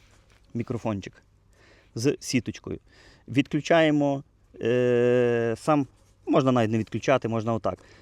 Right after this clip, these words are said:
обернути на другий бік. І, е, щоб зняти саму сіточку, тут є, бачите, є такі три защолочки, які потрібно легенько нажати.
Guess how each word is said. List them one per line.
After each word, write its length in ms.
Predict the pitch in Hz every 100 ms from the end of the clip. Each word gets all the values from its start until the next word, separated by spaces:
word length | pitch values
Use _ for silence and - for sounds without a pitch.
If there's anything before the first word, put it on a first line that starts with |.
| -
обернути 500 | 120 127 131 156 120
на 100 | 113
другий 240 | 110 117
бік. 180 | 107 107 -
І, 220 | 151 180 - - _ _ _ - -
е, 380 | 120 113 110 101
щоб 420 | - - 117 123 120 _ - - _ - - - - - - - - - - -
зняти 420 | 151 151 170 160
саму 240 | 143 151 143
сіточку, 580 | - 214 139 - 117 - - - _ -
тут 160 | 156 135
є, 100 | 120
бачите, 340 | 139 - 120
є 100 | 117
такі 240 | - -
три 320 | 110 135 143 143 _ _ _ _ _ _ -
защолочки, 680 | 113 - 117 101 98 - - _ _ -
які 260 | 120 -
потрібно 480 | - 117 123 113 107 - _ _ _ -
легенько 400 | 113 123 110 110
нажати. 420 | 104 101 95